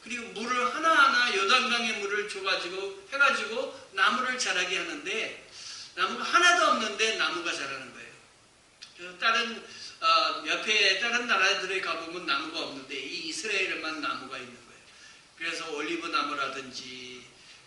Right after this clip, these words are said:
그다음에 대추야자 나무, 나무라든지 이런 걸 심어가지고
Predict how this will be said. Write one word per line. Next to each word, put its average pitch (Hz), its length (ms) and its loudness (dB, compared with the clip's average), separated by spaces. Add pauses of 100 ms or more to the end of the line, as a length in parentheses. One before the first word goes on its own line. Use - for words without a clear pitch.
그다음에 143 640 -6
대추야자 147 1040 0
나무, 139 380 -8
나무라든지 127 1040 -12
이런 156 200 -12
걸 151 120 -8
심어가지고 180 880 -10